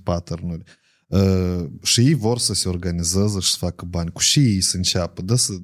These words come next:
terminăm cu un checklist din câțiva pași. Adică, la și să fie atenți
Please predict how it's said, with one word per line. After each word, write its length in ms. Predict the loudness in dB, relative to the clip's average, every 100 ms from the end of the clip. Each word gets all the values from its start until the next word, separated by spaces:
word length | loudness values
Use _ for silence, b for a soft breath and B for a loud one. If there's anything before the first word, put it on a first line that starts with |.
| -14 _ _
terminăm 420 | 0 2 2 0
cu 140 | -2 -6
un 80 | -4
checklist 500 | -6 -6 -4 -4 -4
din 200 | -10 -8
câțiva 340 | -4 -2 0 0
pași. 380 | 0 -2 -2 -4
Adică, 400 | -2 -2 -4 -6 B B
la 100 | B
și 160 | 2 4
să 120 | 2
fie 200 | 2 2
atenți 540 | 2 0 0 2 -2